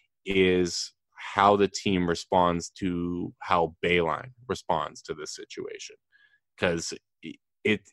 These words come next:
I, I can see situations where he does get a little too frustrated and he starts focusing on the wrong things.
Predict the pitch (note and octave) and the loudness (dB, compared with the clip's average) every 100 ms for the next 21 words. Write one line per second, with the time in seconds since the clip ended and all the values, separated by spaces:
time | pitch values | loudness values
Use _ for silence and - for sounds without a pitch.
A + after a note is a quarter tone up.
0 | _ _ _ - - - - - _ _ | _ _ _ -20 -20 -20 -20 -20 _ _
1 | _ A#2 B2 B2+ A#2+ B2 B2+ A#2 - C3+ | _ 6 6 6 4 6 6 6 6 6
2 | C3 B2+ A#2 A2 A#2 G2+ F#2 F#2 F#2 - | 6 6 10 8 8 0 4 4 2 -2
3 | F#2+ F#2+ F#2 F#2 F#2 E2 E2 F2+ G2 A#2 | 2 4 4 4 4 2 2 4 4 4
4 | G#2+ - G2+ G2+ A2 G2+ G2 F#2+ G2 - | 2 4 2 2 4 4 6 2 0 -6
5 | F#2 F2 F2 E2+ E2+ E2 F#2 - F#2+ E2+ | -2 0 2 0 -2 -4 -4 0 0 0
6 | - F#2+ G2+ - G#2 G2 G2 F#2 F#2 F#2 | 2 2 2 0 2 2 0 -2 -6 0
7 | F#2+ F#2 F#2+ - F2+ F2 F2 E2+ | 2 2 2 -2 -2 -2 -4 -6